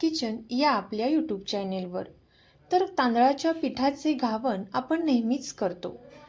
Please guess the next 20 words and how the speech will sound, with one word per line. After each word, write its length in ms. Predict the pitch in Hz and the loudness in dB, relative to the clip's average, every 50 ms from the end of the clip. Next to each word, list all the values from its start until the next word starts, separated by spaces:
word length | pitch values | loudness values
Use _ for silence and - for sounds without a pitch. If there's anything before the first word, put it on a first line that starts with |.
| - - - - - | -20 -20 -8 0 2
पण 280 | 254 220 214 233 262 254 | 2 2 2 0 0 0
बाजरीच्या 600 | - 220 196 185 175 196 233 277 277 - 320 311 | 2 2 2 2 2 0 0 0 0 2 4 4
पिठाचे 640 | 311 311 302 262 - 254 269 277 269 - - 233 202 196 | 4 2 0 -2 -2 -2 -2 -2 -2 -2 -2 -2 -2 -2
हे 220 | 190 190 226 226 | -2 -2 -2 -2
मऊ, 320 | 226 226 226 226 233 240 247 | -2 -2 0 0 2 2 2
लुसलुशीत, 840 | 240 226 214 202 208 - - 233 285 311 311 - - 214 220 226 220 196 | 0 0 -2 -4 -4 -4 -4 -2 -2 -2 -2 -2 -4 -6 -6 -6 -6 -2
जाळीदार 640 | 202 226 196 185 185 214 247 269 247 285 294 302 | 2 2 2 2 2 0 0 0 0 0 0 0
घावण 440 | 269 233 240 233 226 220 233 254 311 | 0 0 0 -2 -2 -2 -2 -4 -2
कसे 320 | 311 - 311 311 311 302 | 0 0 0 2 2 0
बनवायचे? 600 | 269 262 277 262 262 254 254 247 240 - 254 254 254 - - _ _ _ _ _ _ _ _ - - - - - - _ _ _ _ _ _ _ _ _ _ _ - - | 2 2 0 0 0 0 0 -2 -2 -2 -4 -4 -6 -8 -16 _ _ _ _ _ _ _ _ -20 -20 -20 -20 -20 -20 _ _ _ _ _ _ _ _ _ _ _ -2 0
अगदी 360 | 269 254 247 240 269 359 359 | 0 0 0 2 2 2 2
झटपट 680 | 349 359 285 254 262 - - - 269 269 277 - - | 4 4 2 2 2 0 -2 0 0 0 0 -2 0
तयार 360 | 254 220 202 202 220 254 262 254 | 0 2 4 4 4 4 2 2
होणारे 500 | 247 254 240 247 269 294 277 226 196 190 - - _ _ _ _ _ _ - | 2 2 2 2 2 0 0 0 -2 -4 -6 -12 _ _ _ _ _ _ -4
हे 100 | 302 320 | -4 -2
बाजरीच्या 680 | 311 - 220 196 190 190 208 247 262 262 - 294 294 | 0 2 2 2 2 0 0 -2 -2 -2 0 0 0
पिठाचे 680 | 294 294 269 226 175 - 214 240 262 262 - 254 240 285 | 0 -2 -4 -6 -4 -2 -2 -2 -2 -2 0 0 0 0
घावण, 460 | 277 - 240 196 180 175 180 185 180 185 - _ _ _ _ _ _ _ _ _ - | 0 -2 -2 -2 -2 -4 -6 -6 -8 -10 -14 _ _ _ _ _ _ _ _ _ -6
खास 360 | - 247 254 254 254 - - | -2 0 0 0 -2 -6 -8
थंडीमध्ये 760 | 226 220 202 202 202 269 302 294 269 254 226 202 196 202 185 190 | -6 -4 -4 -2 -2 -2 0 0 -2 -2 -2 -2 -4 -4 -4 -6